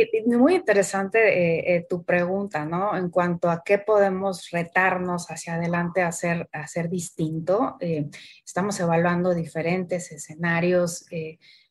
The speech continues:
desde el tema de trabajar, eh, ¿por qué no? Desde otra, desde otra ciudad. Hoy es una realidad, hemos es-, hecho algunas encuestas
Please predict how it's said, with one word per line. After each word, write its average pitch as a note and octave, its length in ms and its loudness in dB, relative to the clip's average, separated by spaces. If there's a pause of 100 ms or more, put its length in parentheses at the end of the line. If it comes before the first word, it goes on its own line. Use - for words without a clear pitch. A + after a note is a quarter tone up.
desde E3+ 380 2
el E3 100 -2
tema F3 320 0
de E3 140 -4
trabajar, E3+ 800 0
eh, D#3+ 340 -6 (320)
¿por E3+ 160 -6
qué F#3 140 2
no? F#3+ 320 4
Desde F3 260 2
otra, E3+ 500 0
desde E3 220 -6
otra F3+ 220 0
ciudad. D#3+ 560 -2
Hoy F#3+ 180 2
es G3 160 0
una F3+ 160 -4
realidad, E3 560 0
hemos F3+ 240 -6
es-, - 220 -18 (180)
hecho E3 240 -10
algunas E3+ 420 -4
encuestas D#3+ 680 -6